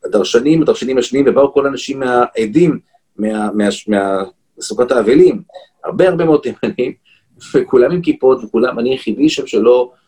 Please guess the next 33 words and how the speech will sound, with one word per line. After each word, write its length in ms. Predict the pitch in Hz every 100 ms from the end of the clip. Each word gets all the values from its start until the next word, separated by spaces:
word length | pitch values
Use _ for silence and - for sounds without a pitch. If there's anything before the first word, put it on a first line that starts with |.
| _ -
אני 60 |
מסתכל 320 | 87 - 104
על 120 | 131 135
השופט, 300 | 120 - 120
אני 100 | 117
מסתכלת 360 | 113 104 120
עליי. 140 | 110 107
זה, 100 | 123
אגב, 160 | 127
מקרה 320 | 120 110 127
ראשון 360 | 139 139 139 139 - _ _ _ _
שהבאתי 600 | - 110 101 131 127 147 131
חוות 380 | 104 127 127
דעת 260 | 113 127 156 -
של, 360 | - 113 104 101
של 200 | - 92
רב, 240 | 87 143 139 - _ -
מי 260 | 101 151
הם 60 | 180
דתן 300 | 147 139 135
ואבירם. 420 | 120 110 101 92 87 _ _
כשאתה 280 | - - -
הולך 300 | - 190 180
ללשון 300 | 120 - 139
הרע, 320 | 120 104 95 87 _ 92
ואתה 140 | -
צריך 180 | - 143
להסביר 480 | 110 - 101 135 143
לשופט 400 | 120 110 120 120
במה, 240 | 98 113 107
מה 340 | 104 101 120
לשון 300 | 143 - 131
הרע 180 | 113